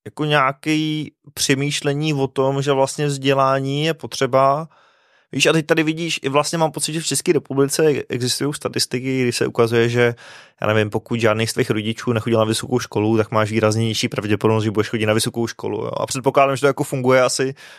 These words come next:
napříč tím světem. Víš, a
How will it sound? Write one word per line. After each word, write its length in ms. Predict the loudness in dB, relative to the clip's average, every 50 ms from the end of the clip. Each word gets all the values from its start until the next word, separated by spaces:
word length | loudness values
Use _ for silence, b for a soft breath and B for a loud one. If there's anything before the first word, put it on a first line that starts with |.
| B B
napříč 480 | -2 -2 -2 -2 -4 -8 -4 -4 -4 -2
tím 160 | -2 -2 -2
světem. 560 | 0 0 0 0 2 2 2 2 0 -4 -10 B B B B B B B B B B B _
Víš, 160 | -8 -6 -4 0
a 140 | 0 -2